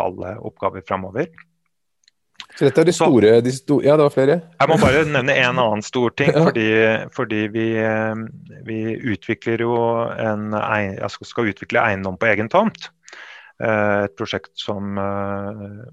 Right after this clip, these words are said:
Speaker 1: som, eh, er, eh, også etter hvert sterkt knyttet til utvikling av innovasjonsdistriktet Oslo Science City, da, som går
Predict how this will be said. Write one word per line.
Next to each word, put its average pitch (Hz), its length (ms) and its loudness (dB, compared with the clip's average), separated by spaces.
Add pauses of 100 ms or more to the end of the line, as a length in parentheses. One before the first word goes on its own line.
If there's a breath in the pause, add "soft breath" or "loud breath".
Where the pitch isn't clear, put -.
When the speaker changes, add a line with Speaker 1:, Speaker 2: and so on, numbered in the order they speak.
(260)
Speaker 1:
som, 101 320 -6
eh, 101 340 -4
er, 101 380 2
eh, 101 320 2
også 101 480 -4
etter - 160 -14
hvert - 240 -12 (400 loud breath)
sterkt - 240 -2
knyttet 110 320 -6
til 104 160 -2
utvikling 101 340 -10
av 98 100 0
innovasjonsdistriktet 98 920 -8
Oslo 110 220 -8
Science 101 300 -2
City, 104 200 -4
da, 151 80 0
som - 200 -8
går 98 200 -6